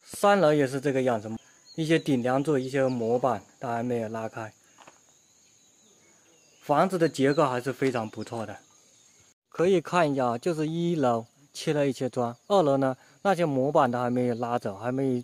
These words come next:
还没拆完。三楼也是一样的，就已经把这个钱用完了。大家觉得这个房子啊建的值不值？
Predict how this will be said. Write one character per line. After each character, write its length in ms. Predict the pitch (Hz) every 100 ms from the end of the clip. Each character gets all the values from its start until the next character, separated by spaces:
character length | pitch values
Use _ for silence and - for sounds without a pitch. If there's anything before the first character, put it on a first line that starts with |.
| -
还 160 | - 139
没 120 | 139
拆 220 | - 131
完。 180 | 110 104 - - -
三 260 | 185 185
楼 140 | 165 143
也 120 | 131
是 200 | 131 127
一 100 | 120
样 180 | 120 110
的， 220 | 101 - _ _ -
就 120 | 180
已 160 | 151 135
经 200 | 156 139
把 120 | 123
这 140 | 147
个 100 | 131
钱 280 | - 120 127
用 180 | 147 113
完 100 | 107
了。 120 | - - -
大 160 | - 185
家 80 | 156
觉 180 | 147 151
得 240 | 131 113 - _ _
这 100 | -
个 120 | 170
房 260 | 151 135 135
子 60 | 135
啊 100 | 120
建 220 | 180 143
的 100 | 113
值 220 | - 123
不 120 | 135
值？ 240 | - 107